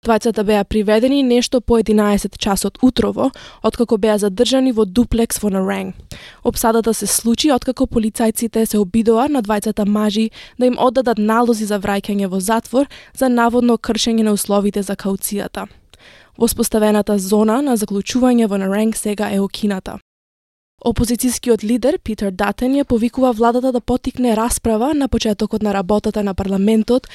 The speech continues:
за да ги поправи антитерористичките закони. Високиот суд вчера донесе одлука за враќање на австралиското државјанство на двајца мажи осомничени за терористички активности, откако министерот за внатрешни работи ги откажа минатата година.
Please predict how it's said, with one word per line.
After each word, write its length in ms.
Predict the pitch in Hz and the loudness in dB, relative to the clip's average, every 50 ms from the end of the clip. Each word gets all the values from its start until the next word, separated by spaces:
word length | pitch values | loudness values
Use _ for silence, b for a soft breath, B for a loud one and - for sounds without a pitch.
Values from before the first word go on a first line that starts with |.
| B B B B B | B B B B B
за 120 | - 262 | 0 2
да 80 | 233 277 | 2 2
ги 120 | 247 277 | 0 0
поправи 500 | - - 233 220 - 247 233 220 247 247 - | 0 2 0 2 4 2 2 2 0 -2 -2
антитерористичките 1040 | - 202 214 - 214 - 226 208 202 202 196 - - 214 202 - - - 196 - 190 | -2 -4 -2 -2 -2 -2 -2 0 0 0 -2 -2 -4 -6 -6 -6 -6 -6 -6 -4 -4
закони. 500 | 180 196 190 180 - - 214 202 - 190 - - _ _ B B B B B B B B B B - | -4 -4 -6 -8 -8 -10 -12 -10 -10 -12 -16 -18 _ _ B B B B B B B B B B -2
Високиот 460 | 233 - - 220 220 - 226 208 - | -2 2 2 0 0 0 -2 -4 -4
суд 280 | - - - 226 - - | -6 -4 -4 -4 -4 -4
вчера 440 | - - - - 202 196 208 254 | -8 -4 0 0 0 2 2 0
донесе 400 | 254 - 214 214 214 214 - 214 196 - | 2 2 2 4 4 2 0 0 0 2
одлука 400 | 220 233 240 233 247 - 262 240 | 2 2 2 0 0 0 2 2
за 140 | 247 254 | 2 2
враќање 460 | 208 220 220 220 - - 254 254 269 262 | 2 2 0 0 0 0 0 0 2 2
на 140 | 247 226 | 2 2
австралиското 580 | 214 - - - 196 208 214 - - 233 - 220 | 0 0 -2 -4 -2 -2 -4 -4 -4 -4 -4 -4
државјанство 840 | 185 202 196 190 208 202 202 202 214 214 202 - - - 214 208 | -4 -4 -2 -2 -2 -2 -2 -2 -2 -4 -4 -6 -4 -4 -4 -2
на 160 | 214 202 196 185 | -2 -4 -6 -6
двајца 400 | 185 202 226 240 233 - 208 196 | -4 -2 -2 0 0 0 -2 -2
мажи 460 | 190 202 208 220 202 180 220 247 - B B B B B | 0 0 0 0 0 0 0 -2 -4 B B B B B
осомничени 560 | 240 240 - 269 254 254 269 - 311 294 285 269 | -2 2 4 4 4 4 4 4 2 2 2 4
за 120 | 262 233 | 2 2
терористички 560 | 247 233 226 214 220 208 - 220 - - 226 | 2 4 2 2 2 0 -2 -6 -6 -2 -2
активности, 720 | 214 214 - - - 233 208 214 190 190 - - - - - B B B B B B B - | -4 -4 -4 -4 -6 -4 -2 -2 -4 -4 -8 -10 -12 -14 -16 B B B B B B B 0
откако 400 | 214 226 - - 233 - - 214 | 0 0 2 -2 -4 -2 0 2
министерот 520 | 208 208 202 208 208 - - 214 202 208 | 2 4 4 2 2 0 -2 -2 -2 0
за 80 | 185 202 | -2 -2
внатрешни 500 | 185 202 190 180 - 185 - - 208 190 | -2 -2 -4 -4 -4 -6 -6 -4 -4 -2
работи 440 | 202 208 220 202 233 233 - - 285 | 0 0 2 2 2 0 0 0 -2
ги 140 | 262 269 - | 0 0 0
откажа 420 | - 208 202 - - 214 202 - 214 | 2 0 0 0 -2 -2 0 0 0
минатата 520 | 202 202 196 190 185 - 190 - - 180 | 0 0 0 -2 -4 -6 -8 -8 -8 -6
година. 360 | 185 202 202 196 196 - - | -2 -2 -2 -2 -4 -8 -12